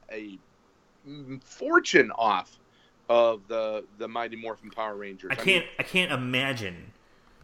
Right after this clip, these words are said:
Speaker 2: w-, how much money that guy has.
Speaker 1: He's got, and, and, and it's so funny because I've,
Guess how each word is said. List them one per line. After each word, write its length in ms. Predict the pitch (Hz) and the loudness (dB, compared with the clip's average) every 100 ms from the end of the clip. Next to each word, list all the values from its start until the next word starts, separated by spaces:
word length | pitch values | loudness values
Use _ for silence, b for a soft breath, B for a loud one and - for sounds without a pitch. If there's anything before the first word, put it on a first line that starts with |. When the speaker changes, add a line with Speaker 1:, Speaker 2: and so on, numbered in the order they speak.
| _ | _
Speaker 2:
w-, 180 | 110 120 | -4 -4
how 200 | 117 151 | 2 2
much 240 | 139 123 120 | 2 -2 -2
money 240 | 123 120 | 0 2
that 180 | 110 95 | 0 0
guy 160 | 104 | -4
has. 440 | 95 87 71 - - _ _ - | -6 -10 -14 -18 -20 _ _ -10
Speaker 1:
He's 200 | 156 147 | -8 0
got, 220 | 147 135 | 2 2
and, 140 | 139 139 | 0 -6
and, 180 | 139 143 | -6 -6
and 140 | 156 | -6
it's 140 | 151 - | -6 -6
so 220 | 220 220 | -4 -4
funny 300 | - 160 143 | -4 -4 -4
because 180 | 120 123 | -6 -6
I've, 140 | 98 | -6